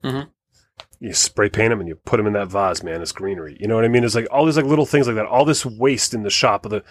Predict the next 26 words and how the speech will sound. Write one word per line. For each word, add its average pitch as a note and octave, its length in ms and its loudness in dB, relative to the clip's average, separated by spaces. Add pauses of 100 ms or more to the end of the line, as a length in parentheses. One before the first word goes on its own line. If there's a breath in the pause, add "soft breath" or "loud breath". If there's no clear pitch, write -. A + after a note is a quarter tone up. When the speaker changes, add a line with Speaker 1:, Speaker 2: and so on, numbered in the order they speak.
(120 soft breath)
Speaker 2:
you - 80 -2
have A2 80 0
that A2 100 -2
really B2+ 200 6
sharp A#2+ 260 2
Forstner B2 400 0
bit G2+ 80 -4
and G2+ 80 -8
you F#2+ 60 -8
get G#2+ 100 -2
those G#2 160 -4
beautiful A2 300 -6
curls A2+ 280 -2
and G2+ 80 -8
you F#2+ 60 -6
can G#2 140 -8
glue G#2+ 180 -2
those G#2 160 0
together G#2 380 -2
on F#2 80 -6
a E2+ 40 -10 (100)
toothpick - 600 -8 (240 soft breath)
and G#2+ 100 -8
make G2+ 120 -6
a F#2+ 80 -12
flower. G2 400 -4